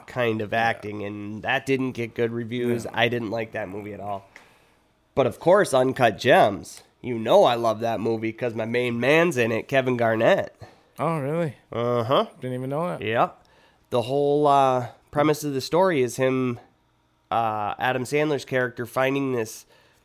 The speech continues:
Speaker 1: uh, like, from Africa or some shit like that, this crazy-ass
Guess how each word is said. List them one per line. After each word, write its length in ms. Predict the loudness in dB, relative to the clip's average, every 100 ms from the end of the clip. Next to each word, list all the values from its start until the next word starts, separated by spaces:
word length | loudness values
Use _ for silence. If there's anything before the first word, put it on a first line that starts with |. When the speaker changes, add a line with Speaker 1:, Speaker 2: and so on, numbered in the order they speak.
| _ _ -20
Speaker 1:
uh, 220 | -10 -8 -8 -14 -20
like, 200 | -20 -16
from 320 | -8 -6 -4
Africa 460 | 0 0 -2 -4 -2
or 180 | -2 -2
some 220 | -6 -8
shit 220 | -6 -6
like 200 | -6 -6
that, 240 | -4 -4
this 160 | -6 -12
crazy-ass 960 | -10 -4 -2 -2 -2 -2 -2 -2 -8